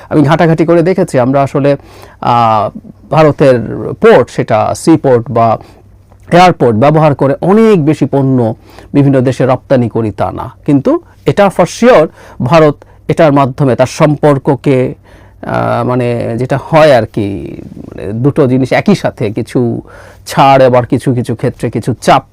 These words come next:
এই নীতিতে তারা আগাচ্ছে। ডক্টর ইউনূসের সাথে বসতে রাজি হওয়া itself ভারতের দিক থেকে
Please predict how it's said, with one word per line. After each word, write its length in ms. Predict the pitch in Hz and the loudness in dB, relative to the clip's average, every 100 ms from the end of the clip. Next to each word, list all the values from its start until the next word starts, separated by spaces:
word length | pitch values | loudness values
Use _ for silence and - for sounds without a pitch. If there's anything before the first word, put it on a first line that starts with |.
| - - | -10 0
এই 160 | 156 | 2
নীতিতে 360 | 143 127 131 120 | 2 0 -2 -2
তারা 180 | 123 113 | 0 0
আগাচ্ছে। 580 | 151 147 196 - 226 294 - - | 0 2 0 0 -6 -6 -10 -6
ডক্টর 180 | 131 143 | -2 0
ইউনূসের 260 | 135 147 | 0 -2
সাথে 300 | 139 139 139 - - - | -6 -4 -4 -4 -12 -4
বসতে 360 | 117 175 - 240 | 0 0 2 4
রাজি 200 | 220 196 | 4 4
হওয়া 180 | 196 202 | 4 4
itself 580 | 175 - 233 208 156 135 | 2 0 0 0 0 -2
ভারতের 360 | 147 131 127 | -2 -2 -4
দিক 160 | 131 - | -4 -6
থেকে 340 | - 117 123 | -8 -4 -2